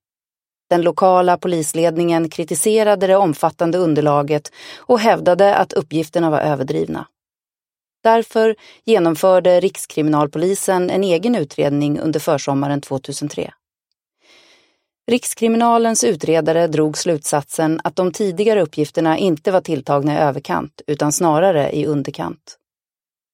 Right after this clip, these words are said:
Därefter beslutade chefen för Rikskriminalen att poliserna där kontinuerligt ska bistå och förstärka polisen i Norrbotten i fortsatta utredningar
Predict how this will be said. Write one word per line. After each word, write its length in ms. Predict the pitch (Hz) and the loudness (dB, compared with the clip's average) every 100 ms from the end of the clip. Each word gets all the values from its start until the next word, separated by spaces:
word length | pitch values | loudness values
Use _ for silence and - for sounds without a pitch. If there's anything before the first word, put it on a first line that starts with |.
| _ 214 | _ 0
Därefter 680 | 233 202 147 - 165 160 - | 2 4 0 -2 -2 0 -2
beslutade 540 | 156 165 147 170 175 | -2 0 0 0 -2
chefen 560 | - 151 151 160 156 156 | 0 -2 -2 -2 -2 -2
för 100 | 180 | -4
Rikskriminalen 960 | - - - 147 147 143 147 151 156 - - - | -4 -8 -4 0 0 0 0 0 -4 -8 -20 -4
att 180 | 175 - | -4 0
poliserna 560 | 208 226 233 233 214 | 0 0 0 0 2
där 260 | 165 160 160 | 4 4 2
kontinuerligt 760 | 180 175 202 214 240 226 226 | 0 -2 -2 0 0 0 -2
ska 180 | - 202 | -2 -2
bistå 480 | 185 156 - - 175 | 0 -2 -2 -2 0
och 180 | - 180 | 0 -2
förstärka 500 | 190 160 151 147 170 | -4 -2 -2 -2 -6
polisen 520 | 160 135 135 156 151 | -4 -4 -2 -2 -2
i 80 | 165 | 0
Norrbotten 680 | 160 135 139 - 151 147 139 | 0 0 -4 -6 -6 -4 -4
i 80 | 170 | -6
fortsatta 480 | 160 143 147 160 | -6 -4 -4 -4
utredningar 720 | 170 147 - 147 143 147 143 | -6 -6 -6 -4 -2 -2 -4